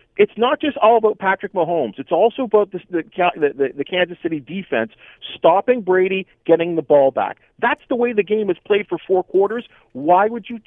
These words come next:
change it in overtime to something, some kind of, like, what the C F L has, which to me is, like, it's, it's, it's, a, it's no different than three on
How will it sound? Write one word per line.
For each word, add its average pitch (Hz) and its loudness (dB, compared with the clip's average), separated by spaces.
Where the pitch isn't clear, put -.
change 196 -8
it 208 -6
in 165 -6
overtime 135 -2
to 151 -4
something, 175 -2
some 170 -4
kind 165 -2
of, 131 0
like, 127 -2
what 151 2
the 139 -16
C 160 -2
F 143 -4
L 135 4
has, 113 -4
which 127 -8
to 160 -4
me 202 -2
is, 135 0
like, 127 -2
it's, 156 -2
it's, - -2
it's, 165 -4
a, 151 -2
it's 156 -4
no 185 0
different 156 -4
than 123 -6
three 160 -4
on 147 0